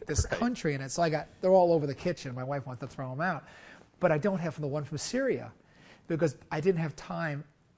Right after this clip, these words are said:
Speaker 1: to get to the store to get it, and then now everything is a mess. But so I'm, I'm waiting. Hopefully I'll get that one. Starbucks cups. Some people give me gifts. Whenever you go to a different country, they give you gifts.
Speaker 2: Mm-hmm.
Speaker 1: Like, I have a, a full robe from Saudi Arabia,
Speaker 2: Oh.
Speaker 1: and I have the hat,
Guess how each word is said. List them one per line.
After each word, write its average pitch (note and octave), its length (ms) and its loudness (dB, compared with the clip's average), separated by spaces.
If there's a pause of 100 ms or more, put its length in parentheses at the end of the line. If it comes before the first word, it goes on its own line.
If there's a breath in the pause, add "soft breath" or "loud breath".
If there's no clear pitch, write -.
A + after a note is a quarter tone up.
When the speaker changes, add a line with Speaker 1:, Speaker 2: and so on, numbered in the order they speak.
(140)
Speaker 1:
to D#3 80 -4
get C#3+ 300 -6
to B2 80 -12
the B2 80 -10
store A3+ 380 0
to C3+ 60 -2
get F3+ 240 -4
it, C#3+ 140 -8
and B2 100 -10
then B2+ 80 -8
now C3+ 220 -6
everything C#3+ 420 -8
is A#2 120 -14
a A2+ 60 -16
mess. A#2+ 300 -16
But - 240 -14
so C#3 140 -14
I'm, C#3 220 -12 (100)
I'm D3+ 100 -12
waiting. G#3 220 -4
Hopefully F#3 300 -8
I'll B2+ 80 -6
get D3 160 -10
that C3 200 -12
one. B2 200 -14 (500 loud breath)
Starbucks E3+ 480 0
cups. - 360 -4 (240 loud breath)
Some G#3+ 220 0
people F#3 200 4
give F3 260 2
me C4 120 2
gifts. C3+ 420 -4
Whenever E3+ 260 0
you A3 80 4
go G#3 140 2
to - 140 -4
a - 20 0
different D3 280 -6
country, E3 380 -8
they C3 180 -8 (120)
give D3+ 360 -4
you C3+ 180 -4 (100)
gifts. - 500 -14 (500 loud breath)
Speaker 2:
Mm-hmm. D3+ 80 -4
Speaker 1:
Like, C#3+ 340 -2
I C#3 80 -6
have D3+ 200 -2
a, C#3+ 180 -4
a - 40 -12
full F3 280 2
robe C#3+ 380 -2 (280)
from D3 160 -10
Saudi D3+ 340 -2
Arabia, D3 500 -2
Speaker 2:
Oh. C3+ 100 -18 (360 loud breath)
Speaker 1:
and C#3 120 -4
I C#3 40 -4
have C3+ 200 -2
the C3+ 60 -6
hat, D3+ 420 -4